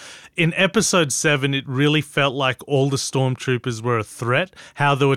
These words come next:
taking position and they were shooting at, um, uh, all, all, all the, um, good guys. They, they just felt real and they, they just had actual choreography to them. In this one, the blind guy just beats them all. And I,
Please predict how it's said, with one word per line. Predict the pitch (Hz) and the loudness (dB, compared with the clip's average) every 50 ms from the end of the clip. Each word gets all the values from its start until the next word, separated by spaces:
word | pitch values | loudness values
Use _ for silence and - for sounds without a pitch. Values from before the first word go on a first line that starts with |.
| - - 139 | 2 0 0
taking | 135 - - 135 123 | 0 0 -2 -4 -4
position | - - 120 110 107 131 131 120 - - 135 131 127 127 120 - - - - | -4 -4 -4 -2 -2 -2 0 0 -2 -2 -2 -2 -2 -4 -8 -10 -14 -10 -6
and | 131 135 135 | -2 0 0
they | 135 | 2
were | 131 127 - - - | 0 0 0 0 0
shooting | 147 143 135 139 135 135 135 | 2 2 2 2 0 0 0
at, | 131 123 123 - | 0 -2 -2 -2
um, | 131 127 123 123 123 120 120 120 120 127 - - - 151 | -2 -2 0 0 0 -2 -2 -6 -8 -10 -14 -14 -8 -6
uh, | 147 131 120 104 107 - | -4 -4 -4 -4 -6 -6
all, | - 147 143 147 117 131 | -4 -2 -2 -2 -2 -4
all, | 147 120 - 147 | -6 -4 -2 0
all | 135 139 139 131 | 0 0 0 0
the, | 127 127 123 123 | 0 0 0 0
um, | 127 123 123 120 | 0 0 -2 -4
good | 113 - 139 135 120 117 | -2 -2 -2 -2 0 0
guys. | 135 131 127 135 127 | 0 2 2 2 0
They, | 143 156 156 | 0 -2 0
they | 151 139 156 147 | 0 2 2 2
just | 139 - 175 - - | 2 0 -2 -2 -2
felt | - - 151 147 143 135 101 135 | -4 0 2 2 2 0 -2 -6
real | 131 120 120 127 135 131 123 120 120 | -6 -4 -2 0 2 2 2 0 0
and | 120 123 127 123 131 135 | -2 -4 -6 -8 -8 -8
they, | 139 135 135 | -6 -6 -4
they | 131 120 139 131 113 151 | -2 -2 -2 0 0 -2
just | 139 - | -2 0
had | 147 131 120 | -2 -2 0
actual | 120 135 139 - - - 139 127 117 | 0 -2 -2 -2 -2 -2 -2 -2 -2
choreography | - - - 127 120 117 113 113 120 123 123 139 131 - - 120 113 104 - | -2 -2 0 0 2 2 0 0 -2 -2 -4 -6 -6 -6 -6 -8 -8 -8 -6
to | - 139 | -6 -6
them. | 131 123 117 107 107 113 - - - - - - - - | -4 -4 -6 -8 -8 -12 -16 -20 -20 -20 -20 -20 -10 -2
In | - 170 160 147 127 117 147 | 0 2 2 2 2 2 2
this | 180 180 - - - | 2 2 2 0 0
one, | 165 160 156 151 147 147 104 - _ _ | 2 2 2 2 0 -2 -6 -12 _ _
the | - 151 127 147 | -4 0 0 0
blind | 123 110 - 135 139 143 143 147 147 135 | 2 2 2 2 4 4 4 2 2 2
guy | 143 135 131 131 | 2 2 2 2
just | 117 123 127 - - - - | 0 -2 -4 -4 -4 -4 -2
beats | 143 139 127 113 - | 0 0 0 0 -2
them | 135 127 120 | -2 -2 0
all. | 120 120 123 123 131 | 2 2 2 2 2
And | 135 143 139 | 0 0 0
I, | 143 160 151 | 0 -2 -2